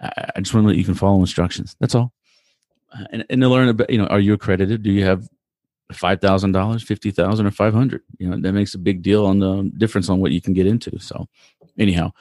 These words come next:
please answer the questions to get into the Private Lender Podcast Facebook group. And here's the deal. I don't charge or receive any money to produce and distribute this show. And I would be extremely grateful. How about that? I mean, it would mean the world to me if you could help get the word out and increase awareness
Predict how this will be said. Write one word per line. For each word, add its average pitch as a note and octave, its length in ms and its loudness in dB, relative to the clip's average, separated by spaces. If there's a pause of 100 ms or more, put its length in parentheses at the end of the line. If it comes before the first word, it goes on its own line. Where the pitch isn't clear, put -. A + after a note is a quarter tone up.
(240)
please C3 180 2
answer G#2+ 180 -2
the G2 80 -4
questions F#2 400 -4
to F#2+ 60 -10
get F2 140 -6
into F2+ 180 -8
the D#2 60 -8
Private D#2+ 340 -8
Lender E2+ 160 -8
Podcast - 720 -10
Facebook - 480 -10
group. - 220 -20 (1040)
And G#2+ 80 -2
here's A#2 180 2
the A2+ 60 -6
deal. B2+ 360 4 (180)
I G#2 120 -4
don't A#2 180 -2
charge G#2+ 520 0
or - 100 -10
receive G2 340 0
any G2 120 2
money F#2+ 260 2
to F2 100 -2
produce F#2 440 -2
and E2 80 -4
distribute F2 400 -4
this E2+ 140 -8
show. - 380 -8 (180)
And F#2 300 -6
I - 80 0
would G2+ 140 2
be F2 160 -4 (320)
extremely C3+ 380 2
grateful. F2+ 320 -2
How F2 60 0
about F2 160 0
that? D#2 220 -8
I - 40 -8
mean, F2 160 -6
it - 160 -4
would A#2 80 -2
mean B2 140 2
the G#2+ 60 2
world F#2+ 300 4
to - 80 -8
me F2 160 0
if E2 100 -6
you F#2 60 -6
could F#2 140 -6
help F2+ 240 -4
get F#2+ 100 -2
the - 80 -4
word F2+ 220 2
out F2+ 140 0
and F2 60 0
increase F2+ 300 -2
awareness E2+ 500 -4